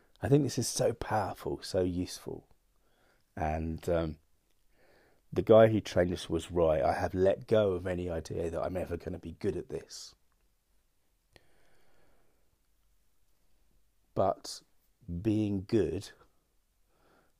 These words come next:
and being useful are perhaps two different things, even though I'm not good. This has been, it's so useful for me. So,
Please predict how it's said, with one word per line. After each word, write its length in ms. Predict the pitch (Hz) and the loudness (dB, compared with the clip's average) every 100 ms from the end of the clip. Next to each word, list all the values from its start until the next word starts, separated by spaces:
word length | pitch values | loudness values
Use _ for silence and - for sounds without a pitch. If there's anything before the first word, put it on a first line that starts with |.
| _ - | _ -8
and 240 | 85 80 | -6 -4
being 320 | 92 92 90 87 | 0 0 0 -2
useful 680 | 95 - - 71 71 90 _ - | -4 -6 -8 -6 -6 -8 _ -20
are 40 | |
perhaps 400 | - - 90 - | -8 0 2 0
two 200 | - - | -6 -8
different 360 | 87 - - - | -8 -10 -12 -10
things, 440 | - 82 82 - - | -8 -8 -10 -14 -12
even 340 | - 98 92 87 | -4 -2 -2 -2
though 160 | 90 | 0
I'm 200 | 87 90 | 2 0
not 260 | 92 95 - | -4 -6 -6
good. 320 | - 73 - - _ _ _ _ _ _ _ _ - | -4 -4 -6 -18 _ _ _ _ _ _ _ _ -6
This 240 | 82 - - - | -4 -6 -12 -4
has 200 | 85 - | -4 -4
been, 380 | - 87 85 - _ _ _ _ _ _ _ _ - | -4 -4 -6 -12 _ _ _ _ _ _ _ _ -8
it's 180 | 85 - | -8 -8
so 220 | - 87 | -6 -4
useful 500 | 82 85 85 - 80 | -2 -4 -6 -8 -12
for 200 | - - | -12 -12
me. 260 | 80 80 - _ _ _ _ _ _ _ _ _ | -10 -12 -16 _ _ _ _ _ _ _ _ _
So, 380 | - - 90 | -12 -6 -6